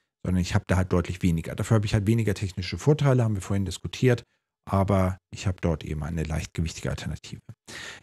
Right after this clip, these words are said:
Ich kann das Ganze natürlich auch kombinieren. Ich kann jetzt zum Beispiel sagen, okay, ich habe da halt eine Library für Observability, die mir also die Möglichkeit gibt, äh, dann dafür, dafür zu sorgen, dass halt in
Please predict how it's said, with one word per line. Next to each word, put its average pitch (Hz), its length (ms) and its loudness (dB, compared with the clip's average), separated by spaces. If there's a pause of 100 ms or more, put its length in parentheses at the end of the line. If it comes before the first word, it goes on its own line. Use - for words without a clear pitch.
Ich - 60 -16
kann 160 120 8
das 170 140 6
Ganze 170 240 4
natürlich 143 340 4
auch 117 140 0
kombinieren. 120 500 6
Ich 175 80 2
kann 143 160 2
jetzt 131 160 0
zum 113 100 0
Beispiel 120 280 2
sagen, 110 320 4
okay, 101 200 0
ich 117 100 2
habe 117 100 -2
da 104 80 4
halt 98 160 2
eine 95 120 2
Library 98 460 2 (240)
für 87 380 0 (160)
Observability, 92 800 2
die 104 80 0
mir 101 140 0
also 90 180 -4
die 90 80 -2
Möglichkeit 98 580 -2
gibt, - 280 -2 (480)
äh, 90 240 2
dann 92 240 0
dafür, 90 500 -2
dafür 90 320 -2
zu - 140 -4
sorgen, 90 260 2
dass 90 160 -2
halt 92 140 -2
in 95 180 -2